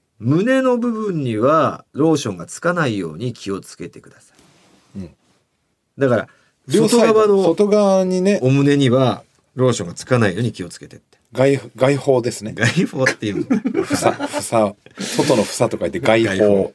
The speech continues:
Speaker 1: 外包か外包。
Speaker 2: 外包。
Speaker 1: 自分の胸にローションを垂らすのではなく、相手のブツ
Speaker 2: はい。
Speaker 1: の
Speaker 2: チン-、チンボウですね。
Speaker 1: 先端に垂らして、乾いた胸で挟むといいと思います。
Speaker 2: なるほど、なるほど。いいですね。
Speaker 1: では皆さん、良い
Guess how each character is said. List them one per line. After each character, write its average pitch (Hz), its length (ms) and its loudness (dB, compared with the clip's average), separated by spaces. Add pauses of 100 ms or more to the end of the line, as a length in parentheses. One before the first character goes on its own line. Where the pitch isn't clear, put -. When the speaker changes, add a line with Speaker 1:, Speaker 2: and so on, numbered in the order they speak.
(140)
Speaker 1:
外 95 180 -2
包 92 200 0
か 90 80 -10
外 90 180 -8
包。 - 120 -16
Speaker 2:
外 101 140 2
包。 87 320 -6 (420)
Speaker 1:
自 139 140 0
分 240 160 2
の 254 100 2
胸 254 180 2
に 220 80 4
ロ 196 120 4
ー 190 40 0
シ 175 100 0
ョ 127 40 4
ン 117 40 2
を 107 80 -2
垂 139 140 -4
ら 226 140 2
す 202 120 -6
の 143 140 2
で 175 80 0
は 123 80 0
な 101 120 -6
く、 92 360 -8 (340)
相 320 280 2
手 311 140 0
の 254 140 2
ブ 240 160 0
ツ 131 260 -6 (320)
Speaker 2:
は 104 200 0
い。 82 160 -10 (180)
Speaker 1:
の 269 220 2
Speaker 2:
チ 131 60 2
ン-、 107 80 -8
チ - 160 -2
ン - 20 2
ボ 113 60 2
ウ - 20 2
で 87 80 2
す 208 80 8
ね。 277 160 2
Speaker 1:
先 - 100 -6
端 254 220 2
に 240 120 -2
垂 196 200 2
ら 208 120 4
し - 120 -2
て、 208 400 0 (320)
乾 202 400 4
い 165 60 -2
た 110 160 2
胸 110 240 2
で 98 100 2
挟 104 280 -2
む 90 80 -6
と 90 120 -6
い 92 80 -6
い 85 40 -12
と 85 100 -14
思 82 160 -12
い - 20 -12
ま 82 60 -6
す。 - 20 -4
Speaker 2:
な 170 120 6
る 202 80 4
ほ 196 80 2
ど、 185 100 4
な 170 80 2
る 165 60 4
ほ 147 40 -4
ど。 147 180 2 (100)
い 139 100 0
い 127 40 0
で 113 60 -2
す - 140 -8
ね。 80 140 -12 (180)
Speaker 1:
で 120 100 2
は 131 80 4
皆 107 160 2
さ 90 120 0
ん、 82 120 -14 (220)
良 131 180 2
い 117 160 -2